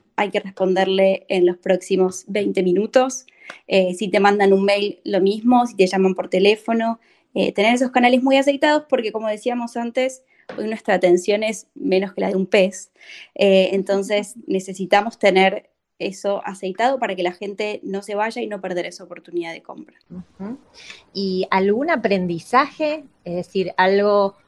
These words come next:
Speaker 2: mm, de lo que hay que tener cuidado de repente, o algún error en el que vos veas que algunos emprendedores, este, que caen frecuentemente y que pudieras advertir, "Che, por acá me parece que no", o "Tengan cuidado con esto cuando dan sus primeros pasos".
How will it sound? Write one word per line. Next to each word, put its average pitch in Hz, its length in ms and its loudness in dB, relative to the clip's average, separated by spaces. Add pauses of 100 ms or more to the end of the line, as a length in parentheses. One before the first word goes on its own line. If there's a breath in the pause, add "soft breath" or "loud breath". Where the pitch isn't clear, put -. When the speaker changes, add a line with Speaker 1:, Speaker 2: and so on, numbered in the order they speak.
(260)
Speaker 2:
mm, 139 400 -10
de 147 100 -6
lo 143 140 -4
que 151 80 -8
hay 151 100 -6
que 165 80 -4
tener 156 280 -6
cuidado 240 600 4
de 220 140 4
repente, 214 640 2
o 185 140 0
algún 185 580 0
error 220 600 6
en 185 80 -4
el 160 40 -6
que 175 120 -4
vos 170 160 -4
veas 180 260 2
que 165 380 -2
algunos 160 400 -6
emprendedores, 165 840 -4 (300 soft breath)
este, 147 600 -10
que - 300 -10
caen 175 300 0
frecuentemente 196 920 -2
y 196 40 -2
que 175 120 -4
pudieras 170 420 -2
advertir, 196 800 -6 (260)
"Che, 165 180 -4
por 156 180 -6
acá 180 500 -2
me 156 140 -10
parece 156 320 -12
que 156 100 -14
no", 220 320 0
o 185 100 2
"Tengan 165 340 -8
cuidado 156 300 -6
con 151 140 -10
esto 160 280 -10
cuando 143 240 -12
dan 147 120 -10
sus - 160 -14
primeros 147 320 -14
pasos". - 640 -6